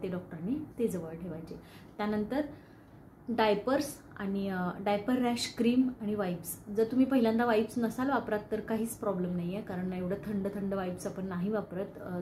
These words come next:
तो कॉटनचा कपडा वापरला तरी पण चालतो ओला करून. आणि, अ, रॅश क्रीम, कधी कधी डायपर वापरले तरी रॅश येतात किंवा, अ, ओलं राहिलं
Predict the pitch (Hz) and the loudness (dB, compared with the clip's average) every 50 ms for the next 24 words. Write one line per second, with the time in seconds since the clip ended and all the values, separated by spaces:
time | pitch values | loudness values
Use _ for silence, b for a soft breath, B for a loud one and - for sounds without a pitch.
0 | 175 190 185 185 190 - - 185 175 185 - 196 196 175 - 180 175 180 185 185 | -6 -6 -8 -6 -6 -6 -6 -6 -6 -6 -6 -6 -8 -8 -8 -6 -4 -4 -2 -2
1 | 190 185 - - 175 170 - 185 185 190 185 185 190 196 196 208 214 233 233 226 | -4 -4 -6 -8 -10 -8 -6 -6 -6 -4 -4 -4 -4 -4 -4 0 0 2 2 2
2 | 190 175 160 - 190 202 202 - - 190 190 185 170 170 165 175 175 180 214 240 | 0 -4 -4 -4 -6 -6 -6 -6 -6 -6 -4 -4 -4 -6 -6 -6 -6 -4 -4 -4
3 | 240 - - - - - - - - - - - - - - - - - - - | -6 -8 -12 -18 -20 -20 -20 -20 -20 -20 -20 -20 -20 -20 -20 -20 -20 -20 -14 -8
4 | 214 202 208 208 202 196 196 196 190 190 190 185 196 202 202 202 208 202 - - | -4 -2 -2 -2 -2 -2 -2 -2 -2 -2 -2 -2 0 0 2 0 0 -2 -4 -2
5 | - 220 190 180 208 247 - B B B B B B B - 214 202 - 226 196 | -2 0 0 0 -2 -4 -6 B B B B B B B -4 -2 0 2 4 4
6 | 208 202 214 196 185 - 220 220 226 202 202 - 214 214 226 226 226 220 226 240 | 4 4 2 0 0 0 2 4 4 4 2 2 2 6 6 8 8 8 8 8
7 | 247 226 208 208 208 - 208 - 202 202 202 - 214 202 202 196 196 202 196 - | 8 6 6 4 2 -2 -4 -2 -2 -2 -2 -4 -4 -2 0 2 2 2 0 -2
8 | - 190 190 - 196 202 202 214 214 220 214 202 190 196 196 196 202 202 196 | -4 -6 -4 0 2 4 4 4 4 4 2 2 2 2 4 4 6 4 4